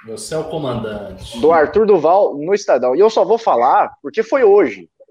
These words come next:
Speaker 2: né? Senão eu não falaria. Falar de Arthur Duval aqui no, no M B L, jamais.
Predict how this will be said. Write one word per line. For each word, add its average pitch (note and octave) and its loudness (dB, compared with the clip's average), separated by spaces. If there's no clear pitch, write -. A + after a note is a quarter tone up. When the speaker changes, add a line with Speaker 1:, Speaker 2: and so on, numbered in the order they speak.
Speaker 2:
né? G#2 -14
Senão B2+ -10
eu G#3 -8
não G#4 -8
falaria. C3+ -2
Falar G#2+ -2
de A2+ -6
Arthur A2 -8
Duval G#2 -2
aqui G#2 -10
no, F#2 -18
no F#2+ -18
M F#2 -18
B G2+ -10
L, - -6
jamais. A#2 -4